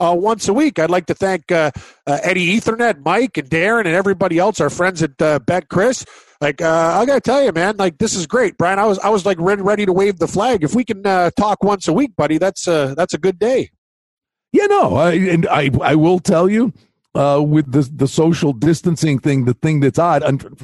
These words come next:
Speaker 2: unfortunately, it's, it's this circumstance. Uh, you and I have become the best of friends,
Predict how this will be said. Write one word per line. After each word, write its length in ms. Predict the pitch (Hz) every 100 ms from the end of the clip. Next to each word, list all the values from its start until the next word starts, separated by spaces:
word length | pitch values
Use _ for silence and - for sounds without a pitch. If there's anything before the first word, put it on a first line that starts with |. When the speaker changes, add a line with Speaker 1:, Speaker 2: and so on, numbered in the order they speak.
| -
Speaker 2:
unfortunately, 840 | 131 - 196 202 - 113 117 185
it's, 140 | 147
it's 240 | 147 110 -
this 220 | 117 - - _ _ _ -
circumstance. 640 | 165 151 135 - 123 139 - - _ _ _ -
Uh, 140 | 131
you 220 | - 175 170
and 100 | 156
I 120 | 170
have 240 | 170 156 123 - _ _
become 580 | 151 143 151 151 147 143 _ -
the 100 | 147
best 380 | 101 160 - 160
of 200 | 120 -
friends, 440 | 165 156 175 131